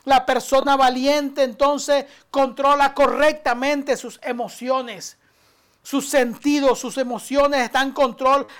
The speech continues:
bajo la contro-, bajo el control del Espíritu Santo. Posee una buena autoestima, sabe que Dios lo llamó, sabe quién es en Dios.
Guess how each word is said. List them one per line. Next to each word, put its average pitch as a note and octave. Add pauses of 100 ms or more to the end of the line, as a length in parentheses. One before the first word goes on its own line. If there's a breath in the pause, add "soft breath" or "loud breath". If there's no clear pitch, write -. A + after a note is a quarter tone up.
bajo B3
la C4
contro-, C4+
bajo A#3
el C4
control C4
del C4+
Espíritu B3+
Santo. A#3 (400 loud breath)
Posee C#4+
una C#4+
buena C#4
autoestima, C#4
sabe C#4 (180 loud breath)
que C#4
Dios C4+
lo C4+
llamó, B3 (120)
sabe D4
quién D4
es C#4+
en A3+
Dios. B3